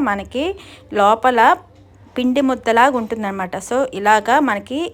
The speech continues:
ఈ పిండి ముద్దలా ఉంటుంది. ఇప్పుడు మనం దీంతో కోవా అయినా లేదంటే పన్నీర్ అయినా లేదంటే రసమలైకి రసమలైస్ అయినా ఇలా ప్రతి ఒక్క ఐటమ్ దీంతో చేసుకుంటాము. హాఫ్ లీటర్ పాలకైతే ఇంత క్వాంటిటీ వచ్చిందండి.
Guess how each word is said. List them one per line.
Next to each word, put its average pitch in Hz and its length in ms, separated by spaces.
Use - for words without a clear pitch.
ఈ 220 180
పిండి 226 320
ముద్దలా 233 420
ఉంటుంది. 202 460
ఇప్పుడు 277 220
మనం 233 240
దీంతో 220 440
కోవా 208 440
అయినా 202 480
లేదంటే 202 400
పన్నీర్ 220 500
అయినా 196 340
లేదంటే 202 400
రసమలైకి 220 680
రసమలైస్ 208 580
అయినా 190 300
ఇలా 233 120
ప్రతి 240 380
ఒక్క 240 220
ఐటమ్ 226 360
దీంతో 214 320
చేసుకుంటాము. 190 720
హాఫ్ 262 260
లీటర్ 269 360
పాలకైతే 226 680
ఇంత 233 260
క్వాంటిటీ 214 520
వచ్చిందండి. 196 720